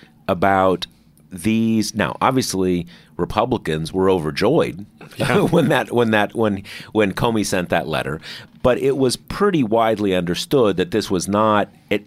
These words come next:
Speaker 1: it was at least not the norm. It was not how it is usually done. It is not what departmental guidelines dictate. And there's a good argument that it, it broke the rules. So here's a key thing to remember about that.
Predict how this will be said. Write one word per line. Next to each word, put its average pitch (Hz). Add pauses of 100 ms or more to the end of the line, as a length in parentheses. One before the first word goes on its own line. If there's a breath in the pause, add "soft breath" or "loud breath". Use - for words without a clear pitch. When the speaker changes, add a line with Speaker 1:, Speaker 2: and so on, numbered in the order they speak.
Speaker 1:
it 120
was 117
at -
least 135
not 90
the 82
norm. 67
It 82
was 92
not 98
how 90
it 85
is 78
usually 80
done. 76
It 85
is 78
not 87 (440 loud breath)
what 85
departmental 85
guidelines 78 (260)
dictate. 85 (520 loud breath)
And 107
there's 113
a 107
good 147
argument 113
that 104
it, 104 (120)
it -
broke 98
the 143
rules. 175 (280)
So 139 (200)
here's 202
a -
key 151
thing 127
to -
remember 95
about 67
that. 65